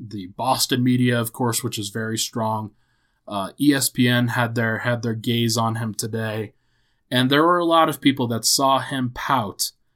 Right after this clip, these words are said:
after missing three straight shots and then bench himself.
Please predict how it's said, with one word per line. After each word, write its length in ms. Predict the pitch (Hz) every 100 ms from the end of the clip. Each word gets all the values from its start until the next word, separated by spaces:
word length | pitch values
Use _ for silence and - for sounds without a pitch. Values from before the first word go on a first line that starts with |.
| _ _ -
after 360 | 120 - 117
missing 440 | 107 117 120 143 123
three 260 | - 127
straight 400 | 123 - 123 117
shots 640 | - 180 160 123 - - - _ _
and 200 | - 117
then 220 | 120 123
bench 360 | 113 127 131 127
himself. 600 | 107 95 104 - - -